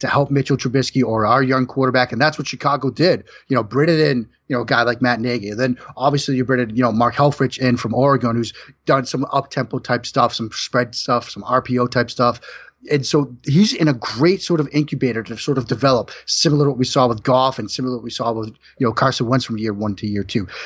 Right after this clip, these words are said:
So I think definitely if you're sort of in a keeper type league, get your hands on Mitchell Trubisky 'cause that's gonna pay off down the road.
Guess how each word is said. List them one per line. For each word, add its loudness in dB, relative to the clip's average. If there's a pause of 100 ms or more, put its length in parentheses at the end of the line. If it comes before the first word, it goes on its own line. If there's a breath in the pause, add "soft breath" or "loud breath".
So 2
I 6
think 0
definitely 0
if 2
you're 4
sort 0
of 2
in 0
a -2
keeper -2
type 2
league, -4 (320 loud breath)
get 0
your -4
hands 4
on 4
Mitchell -2
Trubisky -4
'cause -12
that's -2
gonna -2
pay 0
off 2
down 2
the -2
road. 0